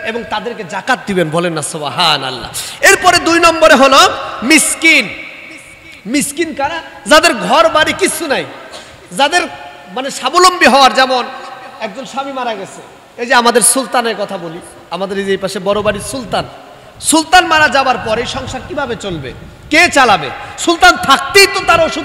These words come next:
কেনার টাকা ছিল না, তাহলে এই পরিবারটা এখন আপাতত শরিয়াতের দৃষ্টিতে হচ্ছে মিসকিন। তাদের এতিম সন্তান আছে, মিসকিন তাদের পরিবার, এই পরিবারটাকে জাকাত দিতে হবে। কিন্তু দেখবেন বড় বাড়ির অনেক বড় বড় টাকাওয়ালা আছে, তারা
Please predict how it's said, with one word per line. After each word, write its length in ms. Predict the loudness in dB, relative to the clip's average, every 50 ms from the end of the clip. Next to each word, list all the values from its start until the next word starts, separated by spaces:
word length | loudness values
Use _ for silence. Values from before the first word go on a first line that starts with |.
| -6
কেনার 200 | -4 -2 0 0 0 -2
টাকা 200 | -4 -4 -4 -6
ছিল 260 | -6 -8 -10 -10 -10
না, 100 | -10 -12 -16 -18 -20 -20 -20 -20 -8 0 4
তাহলে 300 | 6 6 8 6 6 4 6
এই 300 | 6 6 8 8 6 4 4 2
পরিবারটা 500 | 0 2 2 4 2 0 2 2 4 4
এখন 220 | 4 4 2 2
আপাতত 600 | 2 2 2 0 -2 -2 -2 -4 0 0 0 0 0 -4 -12 -12 -14 -14 -12
শরিয়াতের 640 | -8 -4 0 0 2 4 4 4 6 4 2 0 0
দৃষ্টিতে 380 | -2 -2 -2 -2 -2 -2 0 -2
হচ্ছে 240 | -2 -2 -2 -4 -6
মিসকিন। 480 | -6 -6 -10 -10 -10 -6 -6 -6 -6 -8 -12 -20 -20 -20 -20 -14 -12
তাদের 260 | -10 -8 -6 -6 -6
এতিম 280 | -6 -8 -10 -10 -14 -16
সন্তান 420 | -14 -14 -14 -14 -12 -14 -14 -12
আছে, 260 | -14 -16 -16 -16 -18 -18 -16
মিসকিন 460 | -16 -18 -18 -18 -16 -14 -14 -14 -12 -10
তাদের 220 | -10 -10 -10 -12 -14 -14
পরিবার, 320 | -14 -14 -12 -10 -10 -12 -12 -14 -18 -20 -8 0 4
এই 140 | 4 4
পরিবারটাকে 720 | 4 2 0 0 2 0 -2 -2 0 -4 -4 -4 -4 -6 -6 -6 -8 -16 -18 -14 -8 -4
জাকাত 260 | -4 -4 -2 -4 -6
দিতে 240 | -6 -8 -10 -8 -6
হবে। 180 | -6 -4 -6 -6
কিন্তু 200 | -6 -6 -4 0
দেখবেন 400 | 2 2 2 2 0 -2 0 0
বড় 200 | 0 2 2 2
বাড়ির 240 | 2 2 0 0 -4 -6 -12 -14 -12 -6
অনেক 300 | -2 0 0 0 0 0
বড় 200 | 0 2 2 2
বড় 160 | 2 2 0 0 0 -2 -6 -12 -8 -2
টাকাওয়ালা 460 | 0 0 0 2 2 2 4 4 4 4
আছে, 240 | 4 2 -2 -4 -4 -2
তারা 320 | -2 0 0 2 0 0